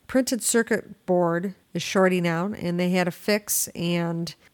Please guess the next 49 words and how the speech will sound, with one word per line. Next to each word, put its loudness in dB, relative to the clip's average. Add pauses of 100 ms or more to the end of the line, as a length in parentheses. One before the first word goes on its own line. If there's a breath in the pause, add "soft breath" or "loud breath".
(120)
they 4
want 0
to 0
really 2
get 2
a 4
hold 2
of -4
these -2
vehicles -2
because 0
in -4
some 0
cases 0
it 0
may 2 (220)
try 2
to -2
ignite -2
and -4
you 0
may 2
have 2
a -4
fire, 0
and 0
we 2
don't 2
want 2
this, -2
and -2
you 0
don't 2
want 0
this 0
either. 0
It's -6
just, -8 (540 loud breath)
it's -4
too -4
much -2
of 0
a 0
mess. -2
You -2
don't 0
want 0
the 0
hassle. -2